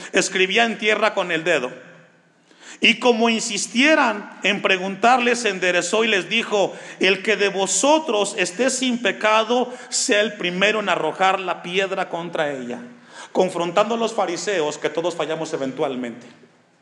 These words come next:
Es decir, delante de Dios no hay pecados grandes ni pequeños, todos son pecados y ofensas al Creador. Lo impactante del pasaje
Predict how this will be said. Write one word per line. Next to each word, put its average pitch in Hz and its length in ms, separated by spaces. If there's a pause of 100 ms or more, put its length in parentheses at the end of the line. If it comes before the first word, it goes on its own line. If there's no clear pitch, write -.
(1900)
Es 120 140
decir, 208 760 (460)
delante 160 340
de 180 140
Dios 175 480 (520)
no 135 140
hay 175 60
pecados 165 540
grandes 160 380
ni 147 120
pequeños, 117 460
todos 160 220
son 160 180
pecados 170 440
y 127 100
ofensas - 960
al 120 180
Creador. 110 340 (4000)
Lo 127 100
impactante 151 560
del 185 160
pasaje 156 640